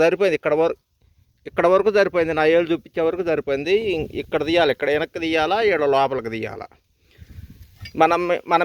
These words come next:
మిషన్ దగ్గరనే ఉంటే ఉంది ఆ విధానం. చెప్తాను. ఇప్పుడు మనకి టైర్ యాక్సిల్ ఉంది కదా, టైర్ తిరుగుతున్న టైర్ యాక్సిల్, బయటకు ఉన్న వాళ్ళైతే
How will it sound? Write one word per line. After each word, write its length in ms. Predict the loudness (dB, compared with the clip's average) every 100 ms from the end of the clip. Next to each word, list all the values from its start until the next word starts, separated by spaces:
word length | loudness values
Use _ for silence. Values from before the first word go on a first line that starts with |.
| 0
మిషన్ 280 | 0 2 2
దగ్గరనే 280 | 0 -2 0 -2
ఉంటే 340 | -4 -4 -2 -2 -6 -12 -10
ఉంది 260 | -2 2 2 0 _ _ -20 -14 -4
ఆ 40 | 0 2
విధానం. 360 | 2 0 -2 -6 -8 -16 _ _ _ _ -20 -12 -8
చెప్తాను. 340 | -2 2 2
ఇప్పుడు 280 | 2 0 2 2 2
మనకి 200 | 2 0 2
టైర్ 200 | 2 4 4
యాక్సిల్ 260 | 2 -4 -4
ఉంది 100 | -2
కదా, 160 | 0 0 -2 -8 _ _ -20 -20 -20 -20 -20 -4
టైర్ 240 | 0 2 0
తిరుగుతున్న 360 | -2 -2 -2 -2 0
టైర్ 180 | 2 4 2
యాక్సిల్, 340 | 0 -10 -8 -10 -16 -20 _ _ -20 -20 -20 -2 2
బయటకు 320 | 2 2 0
ఉన్న 160 | 0 2
వాళ్ళైతే 440 | 2 0 -2